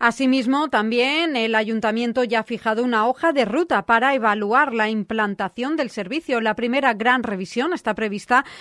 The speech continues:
para enero de dos mil veintisiete, cuando se analizarán aspectos como recorridos, horarios, frecuencias y ubicación de las paradas,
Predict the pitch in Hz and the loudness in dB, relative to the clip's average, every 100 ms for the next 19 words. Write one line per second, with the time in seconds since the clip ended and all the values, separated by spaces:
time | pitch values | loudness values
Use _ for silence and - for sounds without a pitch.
0 | - 220 202 214 226 269 330 320 254 226 | -6 0 2 4 2 0 0 0 0 0
1 | 240 262 311 247 208 269 277 240 226 214 | 0 0 -2 -4 -4 -4 -2 -2 0 0
2 | 208 - 208 196 196 214 202 240 226 233 | -2 -4 -2 -2 -4 -4 -2 -2 -4 -6
3 | - 269 - 214 202 190 190 185 233 247 | -2 -2 -2 -2 -2 -4 -4 -2 -2 -2
4 | 247 196 208 226 233 208 190 226 214 277 | -2 0 0 0 -2 -4 -4 -4 -2 -4
5 | 240 214 247 254 220 220 240 220 226 277 | -4 -4 -2 -2 -2 -2 -2 -2 -2 0
6 | 240 208 262 | 0 0 -2